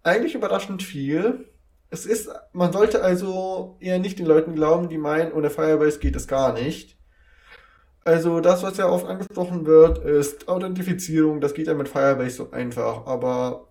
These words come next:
wir haben wunderbare freie Protokolle wie Open I D Connect oder saml, mit denen man ganz einfach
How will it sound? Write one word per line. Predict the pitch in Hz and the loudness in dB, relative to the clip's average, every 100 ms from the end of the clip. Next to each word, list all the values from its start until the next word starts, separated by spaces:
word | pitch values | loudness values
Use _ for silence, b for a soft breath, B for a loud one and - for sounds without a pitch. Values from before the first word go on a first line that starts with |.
| - - | -20 -4
wir | 156 | 0
haben | 165 180 180 180 180 180 | 2 2 0 -4 -4 -2
wunderbare | 214 214 190 180 180 175 170 | -2 0 0 4 6 6 4
freie | - 147 151 | 2 2 2
Protokolle | 156 147 143 127 123 123 | -2 -6 -2 0 0 -2
wie | 127 139 | -6 -6
Open | - 175 185 156 | -6 -6 -4 -2
I | 139 | -2
D | 131 139 | -4 -6
Connect | 147 135 - 147 - - - _ _ _ _ _ _ - | -6 -6 -2 -2 -4 -16 -20 _ _ _ _ _ _ -8
oder | 139 135 135 131 131 131 131 131 139 139 _ | -2 2 4 6 4 4 2 2 0 -6 _
saml, | - 175 180 196 196 196 175 - _ - | -4 -2 -2 -2 -2 -2 -6 -14 _ -12
mit | 165 156 160 | -6 -4 -2
denen | 160 160 | -2 0
man | 156 156 160 | -2 0 -2
ganz | 160 175 175 | -2 -2 -4
einfach | 165 170 165 165 - - | -6 0 0 0 -4 -18